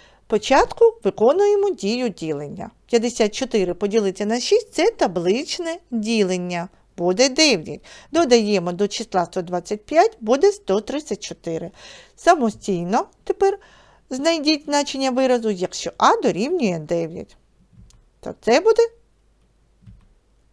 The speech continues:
сто тридцять один. Розв'яжемо задачу чотириста тридцять дев'ять. Заготували вісім банок варення із яблук, тринадцять банок з абрикос,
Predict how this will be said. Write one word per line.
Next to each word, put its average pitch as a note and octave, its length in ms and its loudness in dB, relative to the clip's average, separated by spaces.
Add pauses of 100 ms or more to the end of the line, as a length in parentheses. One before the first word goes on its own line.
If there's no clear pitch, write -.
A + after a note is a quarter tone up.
сто C#4 240 4
тридцять A#3 600 -6
один. D#3 400 -8 (1500)
Розв'яжемо G3 760 2
задачу A#3 460 0
чотириста G4 640 0
тридцять A#3 580 -4
дев'ять. E3 400 -4 (460)
Заготували G#3+ 1040 2 (100)
вісім F#3+ 560 -4
банок F3 460 0
варення F3+ 500 0
із E4+ 220 -2
яблук, F3+ 640 -4
тринадцять G#4+ 520 -2
банок E3 480 -2
з G#3+ 60 -2
абрикос, G3 580 0